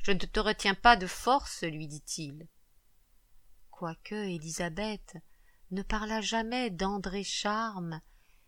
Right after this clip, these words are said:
et qu'elle ne fût pas intéressée de la visite qu'il leur fit une fois, et puis une autre fois,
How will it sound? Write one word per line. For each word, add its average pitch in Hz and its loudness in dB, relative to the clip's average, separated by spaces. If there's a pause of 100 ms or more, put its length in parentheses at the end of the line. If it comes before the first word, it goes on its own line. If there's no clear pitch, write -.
(120)
et 196 -2
qu'elle 208 2
ne 202 0
fût 196 -4
pas 220 4
intéressée 185 -4
de 175 -4
la 170 0
visite 170 -6
qu'il 170 -6
leur 175 -2
fit 190 -8 (460)
une 180 0
fois, 165 0 (460)
et 175 6
puis - 4
une 170 4
autre 220 2
fois, 165 4